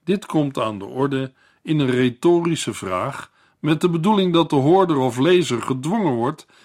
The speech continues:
met het gevraagde in te stemmen. "Wat verlangt de Heere uw God anders van u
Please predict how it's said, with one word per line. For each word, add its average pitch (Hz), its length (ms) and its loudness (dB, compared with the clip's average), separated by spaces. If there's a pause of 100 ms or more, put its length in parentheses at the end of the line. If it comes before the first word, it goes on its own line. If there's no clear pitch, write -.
(120)
met 131 180 -4
het 131 180 -4
gevraagde 95 720 -8
in 185 220 -2
te 170 120 -6
stemmen. 143 440 -4 (600)
"Wat 202 340 0
verlangt 202 500 0
de 190 60 0
Heere 208 440 2
uw 196 200 0
God 190 400 0
anders 196 500 0
van 190 220 2
u 185 240 -2